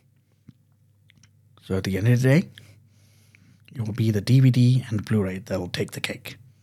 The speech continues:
in my humble opinion. Let me know.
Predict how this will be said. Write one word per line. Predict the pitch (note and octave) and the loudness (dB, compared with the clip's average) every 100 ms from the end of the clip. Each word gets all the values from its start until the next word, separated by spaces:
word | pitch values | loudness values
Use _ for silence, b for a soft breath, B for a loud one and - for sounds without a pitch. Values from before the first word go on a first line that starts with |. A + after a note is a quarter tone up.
| b b b b b b b b _ - | b b b b b b b b _ -14
in | G#2 F#2+ | -8 -6
my | F#2+ G#2 G#2+ | -4 -2 -4
humble | A2 - G2 G2 | -4 -6 -4 -4
opinion. | F#2+ G#2 G2 E2 - _ _ _ b b b b b b b b _ _ - | -4 -6 -6 -8 -14 _ _ _ b b b b b b b b _ _ -8
Let | G2 | -4
me | F#2+ A#2+ | 2 4
know. | A2 | 2